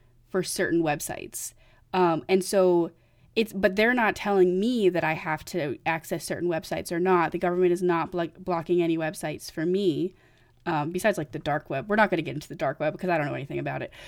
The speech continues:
But if you take away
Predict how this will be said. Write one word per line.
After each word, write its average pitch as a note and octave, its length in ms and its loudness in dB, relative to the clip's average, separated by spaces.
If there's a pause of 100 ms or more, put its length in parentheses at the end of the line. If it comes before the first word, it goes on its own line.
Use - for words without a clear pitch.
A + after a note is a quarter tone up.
(360)
But G3+ 420 2 (480)
if G#3+ 120 -2
you G#3+ 80 -4
take G3+ 240 0
away A#3+ 520 2